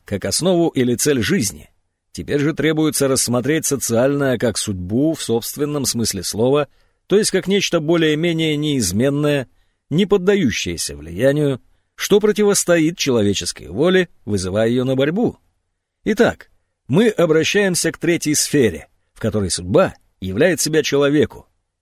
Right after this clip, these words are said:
к сфере социального. И если в следующей главе речь пойдет о реализации профессионального призвания, о проблеме, так сказать, активного взаимодействия с социальной средой,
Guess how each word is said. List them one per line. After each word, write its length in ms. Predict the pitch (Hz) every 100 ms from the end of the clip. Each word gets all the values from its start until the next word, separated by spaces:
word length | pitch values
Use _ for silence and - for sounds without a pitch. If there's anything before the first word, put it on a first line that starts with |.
| _ -
к 80 |
сфере 480 | - - 202 196 180 _ _
социального. 800 | - 190 - 185 135 90 78 101 - _ _ _ _ -
И 120 | 113
если 460 | 117 208 214 220
в 60 | 196
следующей 560 | 208 220 196 170 175 165
главе 440 | 143 156 175 160
речь 260 | 175 - -
пойдет 480 | 135 135 160 - -
о 120 | 131
реализации 720 | 131 131 123 165 156 127 120
профессионального 800 | 113 104 101 113 127 120 110 98
призвания, 800 | 95 82 92 117 120 120 117 101 _ -
о 100 | 101
проблеме, 460 | 107 127 170 165
так 180 | - 151
сказать, 480 | - 135 147 139 -
активного 560 | 127 - 170 165 151 131
взаимодействия 840 | 107 131 127 123 160 - 139 131
с 60 | -
социальной 500 | 127 - 135 110 104
средой, 540 | - 101 139 190 -